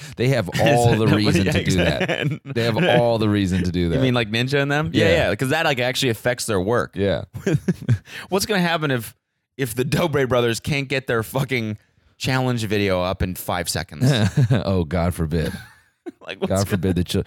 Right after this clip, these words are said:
Speaker 1: what are their views like, man? I wanna go look at their monthly views. Is it insane?
Speaker 2: Yeah, I mean, like, they, they get, they definitely get a lot of views, and they have, like, multiple channels, and they're probably part of, like, the preferred ad program.
Speaker 1: Uh, okay.
Speaker 2: So I'm guessing they get,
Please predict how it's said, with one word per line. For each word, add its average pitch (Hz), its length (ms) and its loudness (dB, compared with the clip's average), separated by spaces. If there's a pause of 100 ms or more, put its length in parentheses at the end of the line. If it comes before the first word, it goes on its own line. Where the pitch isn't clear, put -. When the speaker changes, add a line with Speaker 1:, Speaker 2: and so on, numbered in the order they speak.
(180)
Speaker 1:
what 110 160 -4
are 370 40 -2
their 90 200 0
views 80 460 0
like, 64 300 -6
man? 71 260 -6
I - 40 -8
wanna 101 220 -4 (140)
go 80 140 0
look 73 160 -2
at 78 80 -4
their 73 100 -4
monthly 69 400 -6
views. 60 420 -10
Is 82 100 -8
it 87 100 -6 (160)
insane? 87 540 -6 (260)
Speaker 2:
Yeah, 151 200 -4
I - 40 -2
mean, 147 140 -2
like, 131 220 -2
they, 131 320 0
they 113 100 -6
get, 120 220 -4
they 151 80 -2
definitely 185 280 -2
get 110 160 -2
a 107 40 2
lot 98 180 2
of 87 60 0
views, 92 160 0
and 90 80 -4
they 90 40 -2
have, 95 160 -2
like, 90 140 -2
multiple 87 360 -4
channels, 78 600 -6
and 107 180 -4
they're 101 80 0
probably 127 400 0
part 101 300 -2
of, 95 280 -6 (180)
like, 101 160 -8
the - 80 -14
preferred 92 480 -4
ad 85 240 -4
program. 104 480 -2 (260)
Speaker 1:
Uh, 85 460 0
okay. 67 300 -12
Speaker 2:
So 104 100 -4
I'm 95 160 -2
guessing 98 420 -2
they 85 140 -2
get, 85 220 -2